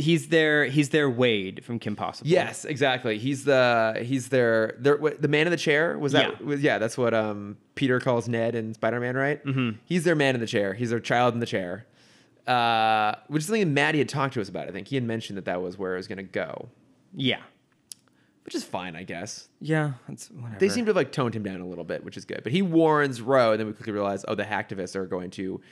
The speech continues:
Speaker 2: take Zeta apart to learn all of his secrets so they can hack into bigger and better systems. Which, I liked that twist
Speaker 1: I
Speaker 2: on
Speaker 1: mean,
Speaker 2: it.
Speaker 1: it's a good plan.
Speaker 2: It, it is a good plan. Like, they're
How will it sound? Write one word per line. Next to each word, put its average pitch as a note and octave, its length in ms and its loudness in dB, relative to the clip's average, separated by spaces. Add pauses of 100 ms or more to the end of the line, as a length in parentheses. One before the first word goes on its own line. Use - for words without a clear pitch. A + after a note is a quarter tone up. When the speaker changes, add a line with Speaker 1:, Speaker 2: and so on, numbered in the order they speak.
(380)
Speaker 2:
take E3 260 0
Zeta B2 320 4
apart A2 480 2
to A#2+ 100 -6
learn G#2+ 300 -4
all G2 120 -4
of G2 60 -6
his G#2 120 -14
secrets G#2 400 -4
so G#2 60 -4
they G2+ 40 0
can G2+ 120 -8
hack G#2+ 280 -6
into G2 120 -4
bigger G#2 280 -4
and G2+ 120 -8
better F#2 240 -6
systems. - 680 -14 (640)
Which, - 340 -4 (1040)
I C4+ 140 2
liked A#3+ 400 0
that A3 220 2 (260)
twist B3 420 0
Speaker 1:
I A#3+ 40 2
Speaker 2:
on G#3+ 60 6
Speaker 1:
mean, A3+ 100 6
Speaker 2:
it. F#3+ 80 2
Speaker 1:
it's F3+ 100 2
a A#3 60 4
good G3 180 0
plan. A2+ 420 -2 (200)
Speaker 2:
It, A3+ 100 4 (160)
it A#3 140 0
is C4 120 0
a C4 60 -4
good C4 160 2
plan. F3+ 340 2
Like, C3+ 220 0
they're F#3 460 4